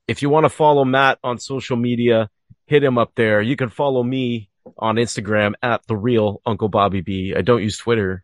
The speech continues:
'cause it's a cesspool, but to each their own. And, uh, excited to have Mark Shaw on. We're gonna talk about a whole bunch of stuff. Uh, I think for a pilot episode, this is gonna leave you wanting a little bit more, and, uh, I think we're gonna bring that to you.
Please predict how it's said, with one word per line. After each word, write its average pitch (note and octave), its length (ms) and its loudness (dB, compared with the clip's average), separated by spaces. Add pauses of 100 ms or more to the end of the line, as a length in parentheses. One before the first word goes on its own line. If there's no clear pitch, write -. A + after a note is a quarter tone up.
'cause F#2+ 160 -10
it's F#2+ 160 -10
a E2+ 40 -10
cesspool, - 600 -6 (400)
but D3 140 4
to E3+ 100 2
each F#3+ 240 0
their G3+ 240 6
own. A#3 300 4 (840)
And, C3+ 260 2
uh, B2+ 420 8 (420)
excited E3 500 2
to D3+ 80 -2
have C#3 140 0
Mark C3+ 240 2
Shaw D3+ 380 0
on. D3 400 -4
We're C3 80 -10
gonna B2+ 160 -8
talk C3+ 260 -2
about B2 340 -2
a - 60 -6
whole C#3+ 380 2
bunch C3 240 -2
of G#2+ 80 -10
stuff. C#3 420 0 (540)
Uh, G2 580 -2
I A#2+ 80 4
think C#3 260 -2
for C3+ 180 -2
a G2+ 40 -2
pilot D3+ 460 0
episode, D3 800 -2
this C3 180 -4
is C3 80 -10
gonna B2+ 180 -4
leave A#2+ 220 -4
you A#2+ 80 0
wanting A2+ 420 -2
a F2+ 60 -4
little B2 280 -2
bit A2+ 220 0
more, B2 440 0
and, G#2 340 -6
uh, A2 240 0
I - 80 -2
think E3 240 -6
we're D3+ 80 -2
gonna C3+ 180 -2
bring B2 280 -2
that G2 200 -2
to F#2+ 140 -6
you. E2 200 -6